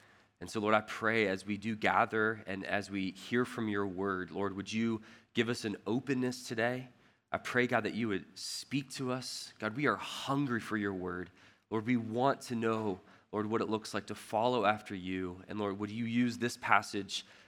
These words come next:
to do just that? We pray in Jesus' name. Amen.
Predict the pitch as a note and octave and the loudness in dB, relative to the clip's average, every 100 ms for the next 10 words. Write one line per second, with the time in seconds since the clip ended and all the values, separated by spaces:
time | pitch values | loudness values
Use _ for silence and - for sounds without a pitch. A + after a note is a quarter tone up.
0 | - A2 G#2+ G#2+ G#2+ G2+ - F#2 F#2 - | -6 -4 -2 -2 -2 -6 -4 -4 -4 -10
1 | - - F#2+ - G2+ G2 F#2+ - - G2 | -16 -12 -6 0 0 0 -8 -20 -12 -8
2 | F#2+ G2 F#2 - - F2 - - - F2+ | -4 -4 -6 -12 -14 -16 -20 -20 -16 -12
3 | F2+ F2+ | -8 -8